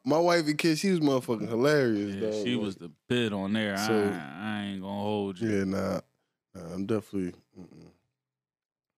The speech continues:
Speaker 1: I'm definitely with you there. I'm definitely with you. But, uh, has this mu-,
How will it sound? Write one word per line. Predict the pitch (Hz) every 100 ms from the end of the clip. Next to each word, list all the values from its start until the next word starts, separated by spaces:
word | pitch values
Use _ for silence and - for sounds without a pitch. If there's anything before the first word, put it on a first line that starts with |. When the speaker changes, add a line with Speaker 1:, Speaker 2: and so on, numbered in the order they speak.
| 98
Speaker 1:
I'm | 95
definitely | 92 82 85
with | 80 76
you | 73
there. | 78 82 _ _ _ _ _ _ _ _ _ _ _ _ _ _ _ _ _ _ _ _ _ _ _ _ _ _ _ _ _ _ _ _ _ _ _ _ _ _ _ 101
I'm | 87
definitely | 90 85 _ 69 67
with | _
you. | _ _ _ _ _ _ _ _ _ _ _ _ 123
But, | 131 147
uh, | 139 135 123 120 _ _ _ -
has | 147
this | 214 220 -
mu-, | 113 117 180